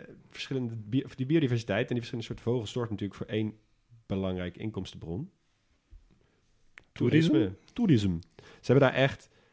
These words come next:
Speaker 1: mega veel ecotourisme, die wildlife, safari dingen. En zij zeggen altijd, eh, ze laten, hoe zeg je het, ze pro-, profileren zich altijd als een, eh,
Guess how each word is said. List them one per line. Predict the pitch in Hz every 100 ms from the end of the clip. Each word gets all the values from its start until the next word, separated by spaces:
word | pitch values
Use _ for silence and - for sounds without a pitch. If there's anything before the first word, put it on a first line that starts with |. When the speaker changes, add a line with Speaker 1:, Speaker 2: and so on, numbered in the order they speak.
| _ _ _ _ -
Speaker 1:
mega | 175 190 165 117
veel | 107 101 92 -
ecotourisme, | 120 117 113 113 104 101 101 98
die | 98 98
wildlife, | 107 110 104 101 101
safari | - 110 - 107 104 98 101
dingen. | 98 98 95 95
En | 101 101
zij | 95 113 113 110 - -
zeggen | - 113 127
altijd, | 120 113 110 -
eh, | 113 113
ze | 113 120
laten, | 120 120 - -
hoe | 113
zeg |
je | 120
het, | -
ze |
pro-, | - 117 - -
profileren | 127 - 117 127 120
zich | 113
altijd | 110 117 113 113
als | 110
een, | 110
eh, | 107